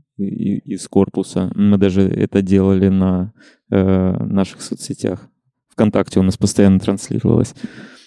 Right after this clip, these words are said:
такая штука. Э, мне кажется, что, ну, это интересная, э, ну, и нужная вещь.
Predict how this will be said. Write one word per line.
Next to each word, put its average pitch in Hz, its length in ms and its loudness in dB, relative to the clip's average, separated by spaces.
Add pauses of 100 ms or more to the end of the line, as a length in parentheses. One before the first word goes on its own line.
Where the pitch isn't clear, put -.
(240)
такая 104 300 0
штука. 135 480 2 (300)
Э, 120 380 6
мне 113 540 6
кажется, 127 400 2
что, 107 420 2 (840)
ну, 147 180 6
это 127 180 4
интересная, 123 1160 4
э, 107 640 4
ну, 104 200 4
и 104 80 6
нужная 104 440 6
вещь. 120 340 4